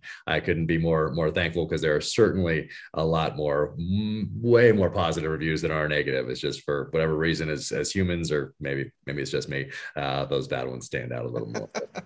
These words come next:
uh, that, that's okay too. But the bad ones, I think, do even a better job of selling the book than the good ones, because, uh, the bad ones will say, "Too violent, uh,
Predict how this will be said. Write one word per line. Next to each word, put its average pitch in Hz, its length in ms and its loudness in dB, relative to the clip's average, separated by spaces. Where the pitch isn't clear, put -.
uh, - 140 -10
that, - 180 -2
that's 101 200 2
okay - 280 0
too. 123 140 0
But - 100 -4
the 113 80 2
bad 151 220 6
ones, 139 320 6
I - 100 2
think, 131 300 4
do 127 160 6
even 120 160 4
a 98 60 2
better 143 300 8
job 120 240 6
of 101 80 2
selling 107 280 2
the 101 60 -2
book 98 380 0
than 104 120 -2
the 95 80 -2
good 87 160 2
ones, 71 320 -8
because, 78 380 0
uh, 78 280 0
the 82 100 4
bad 95 260 4
ones 95 160 2
will 87 100 6
say, 87 480 4
"Too 120 160 0
violent, 98 540 2
uh, 82 680 2